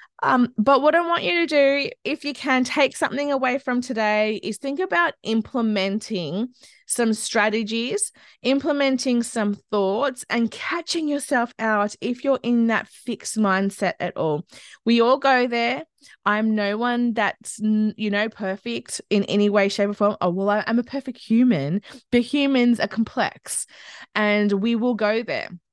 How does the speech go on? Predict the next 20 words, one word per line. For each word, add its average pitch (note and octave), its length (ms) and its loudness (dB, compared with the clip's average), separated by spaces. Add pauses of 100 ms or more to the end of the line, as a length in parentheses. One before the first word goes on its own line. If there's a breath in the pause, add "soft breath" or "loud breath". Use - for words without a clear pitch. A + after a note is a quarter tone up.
(460)
But G3+ 540 -2 (260 loud breath)
with A#3+ 300 2
work, G3 680 2 (320 loud breath)
and G#3+ 120 2
I've G#3+ 160 2
done G#3 280 -2
a F#3+ 160 2
lot G3+ 540 0
of G3+ 160 -2
work F3+ 580 -2 (140)
on F#3 200 0
myself F3 560 0
the F3+ 220 -4
last F3 360 -2
few F#3+ 120 -6
years, F3+ 580 -4 (420 loud breath)
coming G#3 380 2
out F3+ 380 2
of F3 300 0 (260)
the F3 560 -4